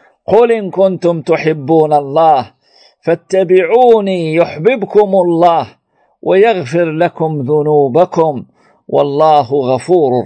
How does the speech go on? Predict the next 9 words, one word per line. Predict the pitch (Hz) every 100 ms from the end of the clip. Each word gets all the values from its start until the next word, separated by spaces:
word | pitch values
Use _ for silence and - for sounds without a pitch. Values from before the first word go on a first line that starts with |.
| 107
رَّحِيمٌ". | 101 113 120 98 - _ _ _ _ _ _ _ _ _ _ _ -
إِن | 127 123
كُنْتُمْ | 165 226 190 208 151 - _ _ _ _ _ _ _ _ _ _ _ _
تَدَّعُونَ | 202 196 220 208 220 208
هَذِهِ | 196 170 190 170 165
الْمَحَبَّةَ | 160 160 139 151 139 117 127 - _ _ _ _ _
وَأَنْتُمْ | 135 151 208 180 202
صَادِقُونَ | 170 - 208 190 175 175 214 247 202 165
فِيهَا، | - 175 156 120 170 196